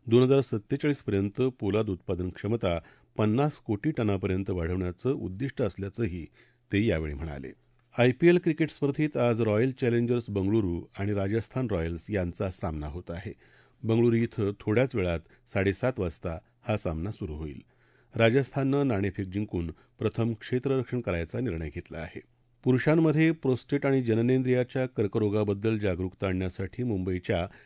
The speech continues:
टाटा स्मारक केंद्रानं मेन कॅन हा उपक्रम सुरू केला आहे. यात कर्करोगाची लक्षणं नियमित तपासण्याचं आणि लवकर निदान होण्याचं महत्त्व, तसंच प्रभावी उपचार याबद्दल माहिती दिली जाणार आहे.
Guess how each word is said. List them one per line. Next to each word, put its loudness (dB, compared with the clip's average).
टाटा 2
स्मारक -2
केंद्रानं -2
मेन 2
कॅन 0
हा -4
उपक्रम -2
सुरू -2
केला -2
आहे. 0
यात 4
कर्करोगाची 2
लक्षणं -2
नियमित 0
तपासण्याचं -4
आणि 2
लवकर 0
निदान 2
होण्याचं -4
महत्त्व, 0
तसंच -2
प्रभावी -2
उपचार -4
याबद्दल 0
माहिती -4
दिली -2
जाणार -6
आहे. -8